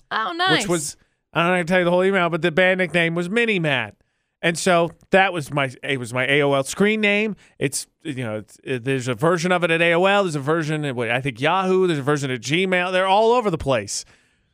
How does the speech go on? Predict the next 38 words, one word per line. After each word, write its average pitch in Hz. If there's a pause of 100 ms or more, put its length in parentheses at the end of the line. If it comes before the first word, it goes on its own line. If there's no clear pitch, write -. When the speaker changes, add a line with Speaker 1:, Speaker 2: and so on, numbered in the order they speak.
(260)
Speaker 2:
But 202
I 190
remember, 202 (420)
and -
this 254
is 240
what's 254
so 233
ridiculous. 190
I 185
had 240
a -
conversation 240
with 220
my 185
mom 170
in 160
high 175
school. - (140)
In 262
high 277
school. 170
Speaker 1:
Really? 233 (140)
Speaker 2:
Because 202
I 233
had 233
one 240
of 240
those 226
voicemails 185
that 180
you 170
call 180
and 170
it 160
goes, 147 (480)
"Hello?" 143
Speaker 1:
"Hello?" 214